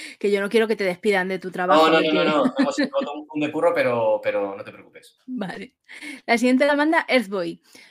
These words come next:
Speaker 1: ¿No está muy infravalorado el trabajo de guionista de cine y no tienes la sensación de ver putadas por todos lados cuando vendes un guión?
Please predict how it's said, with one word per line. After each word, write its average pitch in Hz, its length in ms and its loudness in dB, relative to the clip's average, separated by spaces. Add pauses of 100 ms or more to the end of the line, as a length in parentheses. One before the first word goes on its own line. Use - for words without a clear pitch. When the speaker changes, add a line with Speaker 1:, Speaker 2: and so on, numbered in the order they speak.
(100)
Speaker 1:
¿No 247 120 4
está 320 240 2
muy 359 140 0
infravalorado 254 600 2
el 226 80 0
trabajo 226 380 0
de 220 180 0
guionista 214 420 -4
de 202 100 -2
cine 208 340 -6
y 220 80 -4
no 226 120 0
tienes 254 240 -4
la 233 100 -2
sensación 226 580 -6
de 214 100 -2
ver 220 220 -2
putadas 196 400 -4
por 202 180 -12
todos 208 260 -6
lados 196 220 -4
cuando 202 300 -8
vendes 196 300 -8
un 196 80 -10
guión? 202 360 -4